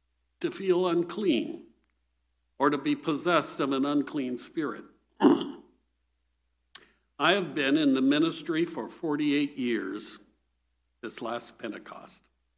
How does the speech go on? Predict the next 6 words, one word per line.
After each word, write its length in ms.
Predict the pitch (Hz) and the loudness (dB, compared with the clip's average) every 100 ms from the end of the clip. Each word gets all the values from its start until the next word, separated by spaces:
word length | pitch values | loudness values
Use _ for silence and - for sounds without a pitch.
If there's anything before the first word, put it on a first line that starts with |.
| _ _ _ _ _ _ _ _ _ | _ _ _ _ _ _ _ _ _
The 80 | 123 | 4
actual 420 | 143 143 170 147 | 4 4 0 0
anniversary 840 | 143 131 123 135 120 127 107 113 | 0 -2 -4 -4 -4 -8 -10 -10
was 260 | 123 113 - | -10 -12 -12
last 340 | 117 113 - - | -12 -12 -14 -14
Thursday. 600 | 139 107 92 - 90 82 | -10 -10 -10 -16 -18 -20